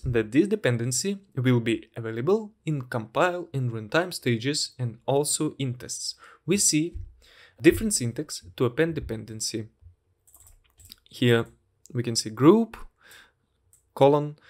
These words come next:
uh, next the name, uh, and next is a version, uh, name of a model, and next is version of a module.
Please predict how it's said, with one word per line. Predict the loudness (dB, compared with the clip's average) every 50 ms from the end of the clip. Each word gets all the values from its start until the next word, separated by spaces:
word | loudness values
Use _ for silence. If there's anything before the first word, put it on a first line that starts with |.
| -20 -20 -20 _ _ _ _ -20 -20 _ _ _ _ -4
uh, | -2 -2
next | 0 2 2 2 2 0 -6 -12 -14 -20 -20 _ -16 -14
the | -12 -6
name, | 0 2 2 2 2 0 -4 -8 _ _ _ _ _ _ _ _ _ _ _ _ _ -10 -8
uh, | -8 -8 -8 -12 -14
and | -12 -12 -10 -10 -8
next | -6 -6 -6 -6 -10 -14 -16 -20 -20 _ _
is | -8 -6 -4 -2 0
a | 0 0 0 -2 -6 _ -6
version, | 0 2 2 2 0 -2 -12 -18 -20 _ _ _ _ _ _ _ _ -18
uh, | -8 -2
name | 2 2 4 4
of | 2 -2
a | -2
model, | -2 -2 -2 -4 -6 -16 -20 _ _ _ _ -8
and | -8 -6
next | -6 -6 -8 -8 -8
is | -10 -10 -12 -12 -4
version | -2 0 0 0 0 -2 -4 -4 -6
of | -10 -10 -8 -6
a |
module. | -6 -6 -8 -10 -12 -12 -14 -14